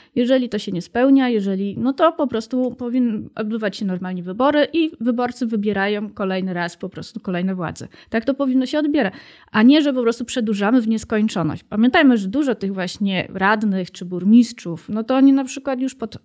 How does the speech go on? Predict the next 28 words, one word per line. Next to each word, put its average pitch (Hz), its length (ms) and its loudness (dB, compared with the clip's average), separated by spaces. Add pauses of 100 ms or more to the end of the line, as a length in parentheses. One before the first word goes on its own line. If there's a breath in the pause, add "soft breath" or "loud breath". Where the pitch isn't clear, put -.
(100)
od 226 120 0
dwudziestu, 196 680 -4
dwudziestu 185 440 -8
pięciu 185 240 -4 (100)
lat 175 360 -6
siedzą 185 400 -8
po 175 120 -8
prostu - 320 -10
na 175 80 -4
tych - 160 -16
stołkach. - 500 -10 (420 loud breath)
No 208 80 0
to 240 360 0
burzy 269 380 0
jakby 214 280 0
nasze 202 440 -2 (120)
możliwości 208 920 -4
jakby, 196 500 -4 (420 loud breath)
y, 196 280 2
mieć 151 440 -2
wpływ 208 280 -2
na 185 80 -6
jakie 175 240 -12
władze. 165 420 -10
Dlatego 233 400 -4
takie 226 220 -4
przedłużenie, 233 640 2 (240)
mm, 190 260 -6